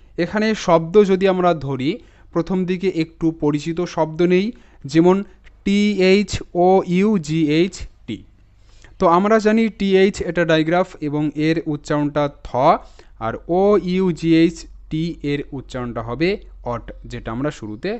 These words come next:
দেখলাম। তো থ আর ও ইউ জি এইচ টি অট, থ অট, থট, তার মানে এটার উচ্চারণটা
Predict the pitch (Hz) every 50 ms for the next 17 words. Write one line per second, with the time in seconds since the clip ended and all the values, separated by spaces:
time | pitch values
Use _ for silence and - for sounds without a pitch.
0 | - - - - 156 160 165 160 160 110 101 92 90 101 _ _ _ _ _ _
1 | _ _ - _ _ _ _ _ - 135 120 113 - - - - - - 139 156
2 | 180 214 269 - - - _ - 113 117 120 117 - - 147 156 165 170 170 170
3 | 165 165 165 170 165 143 143 156 151 151 151 - - - - 143 131 - - 123
4 | 131 147 175 208 208 - - - - - - - - - - - 113 117 120 120
5 | 127 - - 135 156 190 208 - - - - _ - - - - 135 117 98 -
6 | - - - - - - - 117 113 113 120 135 156 175 170 - - 120 107 -
7 | 120 120 - - 117 110 - - 110 101 101 107 110 - 185